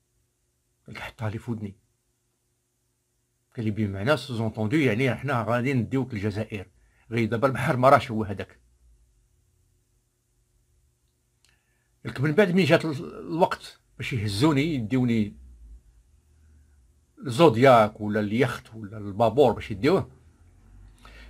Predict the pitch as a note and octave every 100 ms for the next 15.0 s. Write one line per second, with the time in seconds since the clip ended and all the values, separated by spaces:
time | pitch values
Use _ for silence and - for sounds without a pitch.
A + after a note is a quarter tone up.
0 | - C3+ D#3+ C3+ G3+ G#2 A2 G#2 D#3+ A#2+
1 | A2 G2+ F3 A#2 - _ _ - - -
2 | - B2+ A2+ F#3+ C#3 - - _ _ _
3 | _ A2+ G#2 G#2+ E3 - - _ _ _
4 | - A#2 B2+ A#2+ A#2+ - C#3+ F2+ - _
5 | _ _ _ _ _ _ _ _ _ B2+
6 | C3 C3 B2 A#2+ A2+ G#2+ A#2+ B2+ C#3+ A2
7 | A#2+ F#2+ G2 F#2+ G2+ G2 G2+ A2+ - -
8 | - - - C#3 A#2 A2 - B2+ - C3
9 | C3 A2 B2 B2+ F2 - _ _ A2 G#2+
10 | A2 G#2 A2 - G#2+ G#2+ A#2+ - - -
11 | A#2+ - - _ _ _ _ _ _ -
12 | - A2+ C#3+ B2 A#1 B1 - G1+ G1+ A#2
13 | - - - - - - - A#2 B2 B2+
14 | A#2+ A#2 G2 A2 A#2 - C#3 B2 -